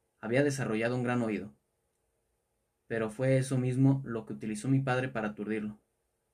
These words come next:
raspando su navaja contra la ventana, produciendo un sonido que logró desorientar a Corona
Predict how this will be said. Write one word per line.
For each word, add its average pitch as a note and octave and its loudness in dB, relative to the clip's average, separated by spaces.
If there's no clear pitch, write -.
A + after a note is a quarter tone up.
raspando B2 -4
su B2+ -6
navaja A#2 -4
contra G#2 -4
la F#2+ -4
ventana, G2 -8
produciendo A#2+ -2
un B2 -2
sonido B2+ 0
que A2+ -6
logró G#2+ 0
desorientar A#2 -2
a A2 -8
Corona C3 0